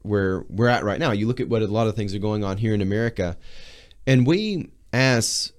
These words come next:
as leaders in our local communities, and even as, as citizens at the local level, we've got to get back to this idea that we, we really do shape the world, not by wanting to just have something so far off in the distance, but really this mentality that comes from the gospel that says, you know, sort out the,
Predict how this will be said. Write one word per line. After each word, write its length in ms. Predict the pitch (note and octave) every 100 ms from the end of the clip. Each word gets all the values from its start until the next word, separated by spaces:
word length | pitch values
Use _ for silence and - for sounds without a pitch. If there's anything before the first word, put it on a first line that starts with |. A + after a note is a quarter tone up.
| -
as 160 | A2+ A#2+
leaders 240 | F3+ F#3+
in 40 | D3+
our 40 | A#2+
local 240 | B2 B2
communities, 540 | A2+ G#2+ A#2 F#2+ F2 -
and 300 | A#2 A#2+ A#2
even 180 | C3 F3
as, 160 | E3 C3+
as 140 | C3+
citizens 440 | - G#3 G#3 C#3 A#2
at 100 | A2+
the 80 | G#2+
local 320 | A#2 C3 G#2+
level, 220 | G2 F#2
we've 180 | G2+ F#2
got 240 | B2+ D#3
to 80 | -
get 220 | C3+ B2
back 180 | G#2+ G#2
to 60 | G#2
this 180 | F#2+ -
idea 260 | G2 F#2 E2+
that 240 | E2+ -
we, 300 | A2 A2 G#2 -
we 140 | G#2+
really 300 | G2 C3+ F3+
do 120 | C#3 A#2+
shape 380 | - B2+ C3 B2
the 80 |
world, 340 | G#2+ F#2 E2 E2+
not 300 | A2+ C3+ C3
by 420 | B2+ A#2 G#2+ G2 - - - - - - _ _ _ -
wanting 580 | A2+ A2+ D#3 E3+ C#3 A2+
to 160 | A2 A2+
just 220 | B2+ B2+
have 180 | C#3+ C#3+
something 260 | D#3+ C3
so 160 | A#2 C#3
far 180 | - A#2
off 200 | A2+ A2
in 60 | G2+
the 60 |
distance, 380 | G#2+ E3+ - G#2
but 120 | -
really 220 | - G#3+
this 180 | E3+ C3+
mentality 400 | A#2 A2 C3+ B2
that 120 | F#2
comes 200 | - C3 -
from 100 | G2
the 60 |
gospel 380 | F#2+ G2 G2+ G2
that 80 | F2
says, 220 | F#2 F2+
you 60 | F#2+
know, 120 | F2+
sort 260 | - D3
out 200 | D3+ C#3+
the, 340 | B2+ G#2+ G2+